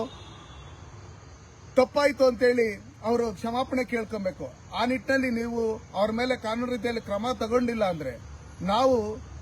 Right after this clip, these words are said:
ಕೋಲಾರ ಜಿಲ್ಲೆಯಲ್ಲಿರ್ತಕ್ಕಂಥ ಎಲ್ಲ ಹಿಂದೂ ಪರ ಸಂಘಟನೆಗಳವರು, ಈ ದೇಶ ಪ್ರೇಮಿಗಳವರು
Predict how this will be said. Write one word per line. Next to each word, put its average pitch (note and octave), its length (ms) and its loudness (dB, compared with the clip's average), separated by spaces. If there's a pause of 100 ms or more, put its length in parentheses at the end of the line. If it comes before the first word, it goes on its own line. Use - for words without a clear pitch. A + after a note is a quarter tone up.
(280)
ಕೋಲಾರ C4 380 4
ಜಿಲ್ಲೆಯಲ್ಲಿರ್ತಕ್ಕಂಥ A#3 760 2 (500)
ಎಲ್ಲ A#3+ 140 0 (120)
ಹಿಂದೂ A#3 260 2
ಪರ A#3+ 100 2 (100)
ಸಂಘಟನೆಗಳವರು, G#3+ 680 4
ಈ D#3+ 100 6 (120)
ದೇಶ B3+ 120 10 (140)
ಪ್ರೇಮಿಗಳವರು A3 480 8